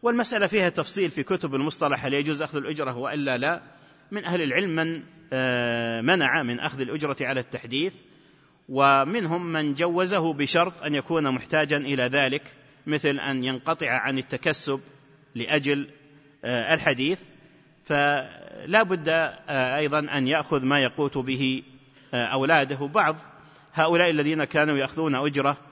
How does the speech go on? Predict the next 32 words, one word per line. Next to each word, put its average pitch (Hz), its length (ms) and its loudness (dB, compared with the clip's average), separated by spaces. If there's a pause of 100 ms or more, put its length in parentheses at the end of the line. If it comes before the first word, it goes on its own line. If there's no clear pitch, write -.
(280)
كان 214 260 2
بعضهم 165 440 2
ليس 202 220 2
له 160 300 2
من 147 120 0
الذرية 147 420 -2
إلا 151 300 0
بنات، 135 460 0 (540)
فيقول: 170 500 2
"من 185 160 0
يعول 160 380 2
بناتي 143 600 0 (300)
إن 147 140 0
انقطعت 139 460 -4
لأهل 131 380 -4
الحديث؟" 123 420 -6 (480)
والمسألة 214 460 2
معروفة 156 400 0
في 147 120 -2
كتب 139 300 -4
المصطلح، 135 460 -2
فلا 135 240 0
نطيل، 123 400 -2
آه، 131 420 -2
بذكرها، 143 420 -2
ولكن 160 440 -2
لأجل 131 320 -2
هذه 127 400 -2
الفائدة 120 420 -4
في 139 100 -6
هذا 131 160 -2
الحديث 135 420 -2